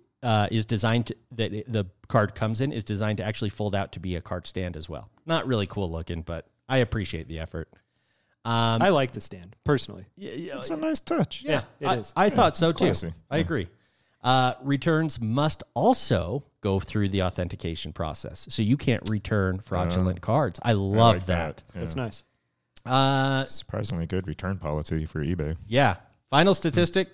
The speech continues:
Speaker 1: in twenty twenty, a sports card was bought every second, to give you an idea
Speaker 3: Every
Speaker 1: of how.
Speaker 3: second.
Speaker 2: Oh my God.
Speaker 3: Wow.
Speaker 1: So,
Speaker 2: That's a good stat.
Speaker 1: what do you guys, what are your initial thoughts of this program? We'll start with you, Chad.
Speaker 2: Oh, you may wanna start with Tim.
Speaker 1: We'll start
Speaker 2: Um,
Speaker 1: with you,
Speaker 2: do,
Speaker 1: Tim.
Speaker 2: do you have, uh, do you have my
Speaker 1: <laughs>
Speaker 2: music?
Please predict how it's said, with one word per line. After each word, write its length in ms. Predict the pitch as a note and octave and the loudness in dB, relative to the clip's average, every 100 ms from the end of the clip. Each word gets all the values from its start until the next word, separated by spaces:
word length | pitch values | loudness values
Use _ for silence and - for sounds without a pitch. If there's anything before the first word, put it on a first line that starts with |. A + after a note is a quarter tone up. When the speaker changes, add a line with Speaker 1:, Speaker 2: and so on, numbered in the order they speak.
| _ | _
Speaker 1:
in 100 | A2+ | -6
twenty 240 | A2+ D#3 E3 | -2 0 0
twenty, 340 | D#3 D3+ D#3 | 0 0 -2
a 60 | - | -6
sports 280 | - B2 - | -4 -4 -4
card 180 | B2+ G#2+ | -6 -6
was 120 | F#2 | -8
bought 200 | G2+ F#2 | -8 -8
every 200 | F#2 F#2 | -8 -8
second, 340 | - - - - _ _ _ | -10 -12 -16 -18 _ _ _
to 60 | |
give 120 | G#2 F#2+ | -4 -2
you 40 | |
an 40 | F2+ | -2
idea 220 | F2 E2 | -2 -4
Speaker 3:
Every 40 | |
Speaker 1:
of 60 | F2+ | -2
how. 120 | G2+ | 0
Speaker 3:
second. 220 | G#2+ - - | 0 -4 -14
Speaker 2:
Oh 60 | - | -16
my 440 | F#2+ - - - | -18 -18 -20 -14
God. 80 | - - - E2 | -14 -14 -18 -14
Speaker 3:
Wow. 380 | G#2+ F#3+ - - _ _ - - - F3 - - | -10 -10 -10 -14 _ _ -20 -18 -16 -16 -18 -12
Speaker 1:
So, 360 | - F#3 F#3 F#3+ | 2 6 8 6
Speaker 2:
That's 120 | D#3 | 2
a 40 | |
good 160 | C3 G#2+ | -6 -6
stat. 320 | - A2 F#2+ _ - | -8 -8 -12 _ -2
Speaker 1:
what 160 | D3 | 4
do 60 | C4+ | 6
you 60 | C4 | 6
guys, 220 | A3 E3+ | 6 6
what 80 | G3+ | 4
are 40 | |
your 80 | B3 | 4
initial 280 | D3+ C3+ G#2 | 4 2 -2
thoughts 360 | - F2+ F2+ | -2 -2 0
of 60 | F#2 | -4
this 120 | E2+ | -6
program? 300 | - F2 F2 | -4 -4 -2
We'll 60 | A2 | -2
start 200 | - G#2 | 0 -2
with 120 | E2 | -2
you, 80 | D2+ | -8
Chad. 280 | - - F2+ _ _ _ _ _ _ | -10 -12 -12 _ _ _ _ _ _
Speaker 2:
Oh, 260 | C#3+ D3 C#3+ | 2 2 2
you 140 | D#3+ D#3+ | -2 -2
may 200 | F3 B3 | 0 2
wanna 200 | A#3 D#3+ | 2 2
start 240 | - E3 | 2 0
with 100 | B2+ - | 0 -4
Tim. 300 | C3+ C#3 D#3+ | -2 -2 0
Speaker 1:
We'll 80 | |
start 120 | F3+ G3+ | 2 2
Speaker 2:
Um, 40 | |
Speaker 1:
with 120 | A#2+ | 2
you, 60 | A2+ | 2
Speaker 2:
do, 120 | E3+ | 2
Speaker 1:
Tim. 100 | D3 - | 0 2
Speaker 2:
do 60 | F#3 | 6
you 80 | G3+ | 10
have, 220 | G3 E3 | 10 10
uh, 160 | D#3+ | 10
do 120 | C#3+ F3+ | 10 8
you 60 | |
have 100 | G#3+ | 8
my 140 | G3+ E3+ | 8 8
Speaker 1:
<laughs> 0 | |
Speaker 2:
music? 300 | D#3+ E3+ | 6 6